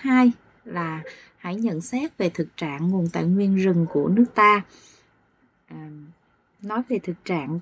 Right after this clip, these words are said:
của nguồn tài nguyên rừng của nước ta, à, trước đây, à, ở nửa thế kỷ trước á, Việt Nam là một nước giàu về tài nguyên rừng,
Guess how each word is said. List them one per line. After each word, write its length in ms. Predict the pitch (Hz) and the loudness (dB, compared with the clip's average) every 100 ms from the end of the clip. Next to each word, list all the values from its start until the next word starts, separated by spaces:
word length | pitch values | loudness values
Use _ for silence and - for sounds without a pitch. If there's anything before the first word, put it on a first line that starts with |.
| - | -4
của 360 | - - 180 | -4 0 0
nguồn 200 | 180 175 | 2 2
tài 120 | 170 165 | 2 2
nguyên 240 | 196 196 | 2 4
rừng 240 | 190 175 160 | 4 4 4
của 120 | 156 | 2
nước 220 | 202 233 | 2 2
ta, 240 | 214 208 202 - - - | 2 2 0 -8 -16 -8
à, 140 | 165 160 | -6 -4
trước 200 | 285 294 | -4 0
đây, 400 | 247 240 233 233 - _ _ | 4 6 6 6 2 _ _
à, 320 | - 170 165 - - _ _ | -12 -10 -10 -12 -20 _ _
ở 200 | 160 151 | -10 -8
nửa 300 | 202 165 165 | -2 0 -2
thế 200 | - 269 | -2 -4
kỷ 200 | - - - | -2 -4 0
trước 260 | 262 339 | 2 2
á, 60 | 330 339 - | 0 -6 -6
Việt 220 | 180 165 | -4 -4
Nam 300 | 208 226 220 | -4 -4 -4
là 160 | 202 175 | -4 -2
một 160 | 165 156 | -2 -2
nước 140 | 208 277 - | -2 -2 0
giàu 300 | 196 170 165 | 0 0 0
về 140 | 160 | 0
tài 180 | 151 156 | -2 -4
nguyên 260 | 156 185 180 | -2 0 2
rừng, 260 | 185 160 | 2 2